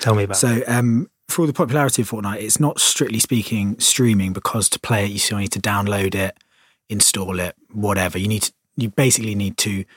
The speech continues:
Speaker 2: buy something and download it to play the game.
Speaker 1: Yep.
Speaker 2: Streaming offers is much more like a, the analogy which,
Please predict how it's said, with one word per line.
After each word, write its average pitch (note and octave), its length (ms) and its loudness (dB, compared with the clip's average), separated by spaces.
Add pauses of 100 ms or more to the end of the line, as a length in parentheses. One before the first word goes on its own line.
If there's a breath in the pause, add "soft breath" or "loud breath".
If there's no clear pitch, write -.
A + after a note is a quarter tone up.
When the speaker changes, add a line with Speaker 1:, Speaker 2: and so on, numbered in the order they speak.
(200 soft breath)
Speaker 2:
buy G#2+ 180 0
something F#2+ 260 -2
and G2 100 -4
download F#2+ 380 -2
it F2 260 -8
to F#2 380 0 (100)
play G2+ 260 2
the F#2 100 0
game. F2 340 0 (260 loud breath)
Speaker 1:
Yep. A2 200 0
Speaker 2:
Streaming D#3 500 2
offers G2 440 -2
is A2+ 180 -2
much A2+ 260 0
more G2+ 200 -2
like F#2+ 200 -6
a, F#2+ 240 -6 (220)
the A#2 160 2
analogy B2+ 540 4
which, - 380 -2